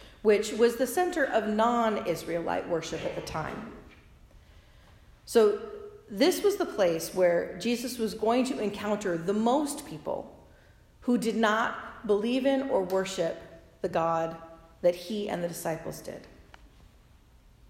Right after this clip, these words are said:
They were all very aware that they were headed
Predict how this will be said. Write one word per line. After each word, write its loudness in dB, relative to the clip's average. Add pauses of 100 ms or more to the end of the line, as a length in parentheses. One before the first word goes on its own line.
(480)
They 6
were 2
all 0
very 4
aware -2 (500)
that 2
they 6
were 0
headed 2